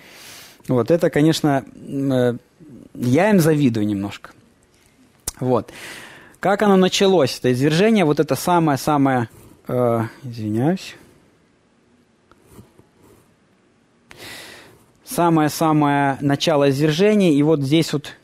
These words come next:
еще там практически трещина. А, значит, просто земля лопнула, как арбуз, и оттуда начала там три,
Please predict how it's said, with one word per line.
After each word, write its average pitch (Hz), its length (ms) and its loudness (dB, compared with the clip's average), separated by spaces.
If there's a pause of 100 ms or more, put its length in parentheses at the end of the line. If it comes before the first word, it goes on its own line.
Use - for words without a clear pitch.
(120)
еще 131 340 -2
там 131 200 0
практически 135 600 -4
трещина. 120 680 -2 (1400)
А, 107 480 -2
значит, 139 720 -2 (1200)
просто 151 340 0
земля 151 420 4
лопнула, 143 460 2
как 151 220 -4
арбуз, 170 560 2
и 311 120 0
оттуда 202 480 2
начала 160 460 0
там 127 320 0 (240)
три, 151 260 0